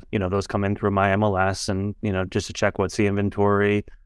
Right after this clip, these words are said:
what's the, uh, sales price ratios, and is the market up or down?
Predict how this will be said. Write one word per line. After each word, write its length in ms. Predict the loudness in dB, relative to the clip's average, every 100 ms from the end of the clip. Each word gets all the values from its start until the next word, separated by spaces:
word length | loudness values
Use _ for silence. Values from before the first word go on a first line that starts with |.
| _
what's 280 | -4 -4 -6
the, 340 | -4 -2 0
uh, 400 | 2 2 0 -2 -8
sales 320 | 0 0 2
price 240 | 0 0
ratios, 720 | 2 0 0 0 2 0 -2
and 200 | -4 -6 -4
is 140 | -4
the 100 | -2
market 360 | 0 -2 0 -2
up 180 | 0 0
or 60 |
down? 440 | 0 2 2 0